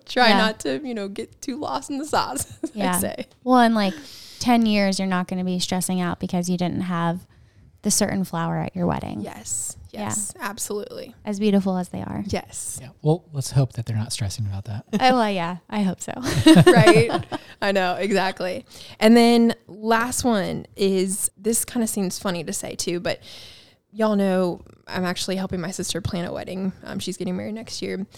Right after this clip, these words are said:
Speaker 1: And there's all these little gifts you have to get people, right?
Speaker 2: Yeah.
Speaker 1: So I really encourage my brides to say, or, or, you know, couples to say,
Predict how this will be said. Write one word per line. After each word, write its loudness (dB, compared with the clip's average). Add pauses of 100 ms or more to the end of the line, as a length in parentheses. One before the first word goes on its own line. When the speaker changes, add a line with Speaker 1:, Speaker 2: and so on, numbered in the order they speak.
(240)
Speaker 1:
And 4
there's 4
all -2
these -2
little 0
gifts -4
you -6
have -8
to -10
get -12
people, -8
right? -8
Speaker 2:
Yeah. -6 (160)
Speaker 1:
So 0 (640)
I 2 (260)
really 2
encourage -4
my -6
brides -4
to -6 (100)
say, -6 (520)
or, 0
or, 0
you -2
know, 2
couples -4
to -4
say, -4